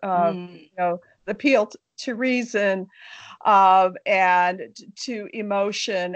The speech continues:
Speaker 1: and to character. Uh, <laughs> well, and I've also,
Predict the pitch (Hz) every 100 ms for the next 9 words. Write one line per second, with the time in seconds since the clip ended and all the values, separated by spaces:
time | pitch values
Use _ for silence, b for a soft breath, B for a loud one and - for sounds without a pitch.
0 | - 190 175 175 175 - 196 170 165 -
1 | - - 330 349 262 - - 170 143 165
2 | _ _ B B B B - 220 - 240
3 | 277 320 240 269 - 302 - 339 330 320
4 | 330 392 - 392 330 302 302